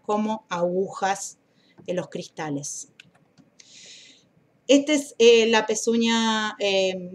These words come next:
la pata de un cerdo, ¿sí? Donde hay una ampolla que sobre la pinza a la izquierda está teniendo la tapita de la ampolla, digamos, la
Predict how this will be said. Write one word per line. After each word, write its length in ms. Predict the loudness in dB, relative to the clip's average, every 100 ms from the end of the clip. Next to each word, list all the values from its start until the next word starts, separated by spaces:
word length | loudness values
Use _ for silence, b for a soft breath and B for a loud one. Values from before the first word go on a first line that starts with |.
| -10
la 180 | -6
pata 300 | -2 0 2
de 100 | 0
un 140 | 0 -2
cerdo, 720 | -2 0 0 0 -2 -2 -6 _ _ _
¿sí? 320 | -6 0 2
Donde 420 | 2 2 2 2
hay 200 | 4 2
una 160 | 2 0
ampolla 600 | 0 4 6 6 0 2
que 160 | 4 4
sobre 360 | 2 -2 -2
la 180 | -2 -4
pinza 380 | -2 -2 -2 -4
a 20 |
la 80 | -4
izquierda 480 | -4 2 2 2 -2
está 220 | -4 -6
teniendo 460 | -6 -6 -6 -4
la 160 | -4 -4
tapita 440 | -4 2 2 2
de 100 | 0
la 80 | 0
ampolla, 420 | 0 4 4 4 4
digamos, 400 | 4 6 4 4
la 300 | 4 2